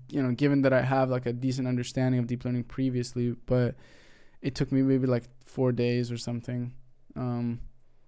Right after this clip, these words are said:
so this is not correct, I would say, but it's dependent maybe.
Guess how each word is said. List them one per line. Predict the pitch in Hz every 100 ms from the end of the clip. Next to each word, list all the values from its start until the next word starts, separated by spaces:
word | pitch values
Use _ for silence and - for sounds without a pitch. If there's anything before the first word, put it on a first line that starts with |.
| -
so | - 127
this | 127
is | 123 120
not | 123 123 120 131 - - - - - -
correct, | - 127 123 120 - - - - - - - - -
I | -
would | 123 123
say, | 127 123
but | 131
it's | 127 -
dependent | - - 120 120 120
maybe. | 123 123 127